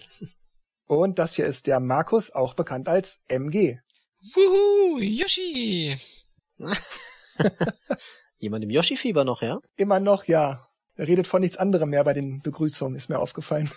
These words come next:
Speaker 2: <laughs> Ja, aber wir, ähm, haben jetzt wieder ein paar neue Themen am Start. Mal gucken, ob Markus sich da mal ein paar neue Worte aus dem Mund ziehen lässt.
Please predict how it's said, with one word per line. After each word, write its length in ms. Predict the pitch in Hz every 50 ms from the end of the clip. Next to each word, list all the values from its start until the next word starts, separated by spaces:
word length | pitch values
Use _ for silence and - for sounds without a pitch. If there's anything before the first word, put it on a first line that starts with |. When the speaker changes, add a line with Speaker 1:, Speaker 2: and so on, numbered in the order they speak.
| - - - -
Speaker 2:
<laughs> 100 | - - 127 - - - - - 208 - _ _ _ _ _ _ _ _ _
Ja, 160 | - 240 208 214
aber 200 | 196 202 175 160
wir, 320 | 208 233 226 226 233 226 202 208 196 196
ähm, 340 | 196 190 190 196 196 185 - - -
haben 200 | - 175 190 196
jetzt 160 | 190 185 -
wieder 160 | - 180 180 160
ein 120 | 170 180
paar 140 | 180 170 160
neue 240 | 165 160 160 165 156
Themen 240 | - 165 180 185
am 120 | 175 156 156
Start. 280 | - - 160 156 156
Mal 80 | 156 151
gucken, 280 | - - - - 156 143
ob 120 | 135 -
Markus 340 | - 139 147 - - 147 -
sich 180 | - 139 123
da 220 | - 147 139 143 147
mal 320 | 143 139 139 139 139 143
ein 180 | - - 139 143
paar 140 | - 147 131
neue 300 | 131 135 139 135 123 123
Worte 320 | 127 139 147 - 143 -
aus 180 | - 135 - -
dem 140 | 143 143
Mund 240 | 131 139 147 156 -
ziehen 260 | - - - 165 151
lässt. 380 | 151 156 180 196 - - - -